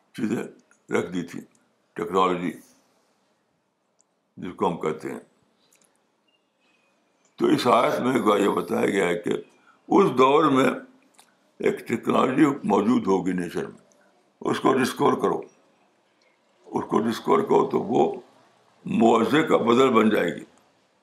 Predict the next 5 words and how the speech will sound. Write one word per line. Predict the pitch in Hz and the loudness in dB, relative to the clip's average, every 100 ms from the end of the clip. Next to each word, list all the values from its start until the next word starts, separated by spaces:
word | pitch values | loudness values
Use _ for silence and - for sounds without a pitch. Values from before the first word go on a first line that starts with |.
| _ _ _ _ _ _ _ _ _ _ _ - | _ _ _ _ _ _ _ _ _ _ _ -12
معجزے | - 107 110 104 131 | -4 -2 -2 -2 -2
کو | - - - - _ | -2 -4 -4 -8 _
کمپنسیٹ | 98 95 - 107 110 107 | -4 -2 -4 -4 -2 -2
کرے | 113 85 | -4 -8
گی۔ | - | -8